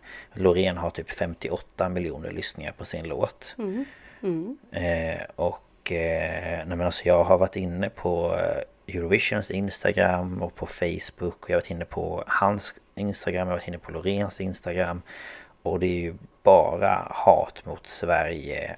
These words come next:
Speaker 1: och, eh,
Speaker 2: Ja,
Speaker 1: Loreen.
Speaker 2: alltså, jag tycker att Eurovision ska gå ut officiellt och säga, "Hallå,
Speaker 1: Mm.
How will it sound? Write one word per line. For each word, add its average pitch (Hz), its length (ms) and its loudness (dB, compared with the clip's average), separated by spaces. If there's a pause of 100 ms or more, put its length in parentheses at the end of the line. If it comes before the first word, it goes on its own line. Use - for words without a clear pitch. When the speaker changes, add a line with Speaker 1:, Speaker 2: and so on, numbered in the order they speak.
Speaker 1:
och, - 460 -8
eh, 80 220 -4
Speaker 2:
Ja, - 120 2
Speaker 1:
Loreen. - 180 0
Speaker 2:
alltså, 240 460 4 (400)
jag 262 460 6
tycker 247 320 4
att 202 320 2
Eurovision 214 760 4
ska 220 160 0
gå 190 160 4 (100)
ut 226 480 4
officiellt 214 600 4
och 202 60 -4
säga, 190 320 6
"Hallå, 190 560 6 (220)
Speaker 1:
Mm. 85 360 4